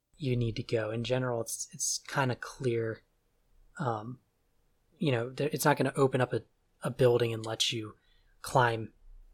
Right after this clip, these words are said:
ten floors only to go, "This isn't the right way," and come back down. It's, it's pretty good about kinda keeping you on the straight and narrow without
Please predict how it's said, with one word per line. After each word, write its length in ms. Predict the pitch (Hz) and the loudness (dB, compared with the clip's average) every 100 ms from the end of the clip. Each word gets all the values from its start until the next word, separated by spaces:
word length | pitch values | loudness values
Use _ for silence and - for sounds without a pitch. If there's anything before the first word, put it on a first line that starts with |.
| _ | _
ten 240 | - 139 123 | 0 2 2
floors 640 | - 127 120 117 110 104 | 0 2 2 2 0 -6
only 240 | 139 117 110 | -6 -6 -6
to 80 | |
go, 240 | 123 113 107 | -6 -6 -2
"This 220 | - 120 | 0 2
isn't 160 | 123 117 | 0 -4
the 100 | 110 | -6
right 220 | 110 110 | -6 -4
way," 240 | 117 110 | -4 -4
and 100 | 110 | -6
come 180 | - 117 | -6 -6
back 280 | 110 107 - | -6 -10 -10
down. 380 | 120 110 104 110 - - - _ _ _ _ _ | -12 -10 -12 -16 -20 -20 -20 _ _ _ _ _
It's, 300 | 147 - - | -12 -8 -6
it's 140 | 139 - | -8 -4
pretty 200 | 143 123 | -2 0
good 200 | 123 113 | 2 2
about 340 | 113 110 - - | 2 -4 -6 -8
kinda 340 | - 113 110 - - _ _ _ - | 0 2 2 -2 -10 _ _ _ -2
keeping 240 | 147 135 | 0 2
you 60 | 127 | 2
on 80 | 117 | 4
the 80 | |
straight 300 | 113 - 117 | 2 2 2
and 80 | 113 | 2
narrow 340 | 117 117 113 110 | 0 0 0 -2
without 400 | - 117 110 | -2 -2 -2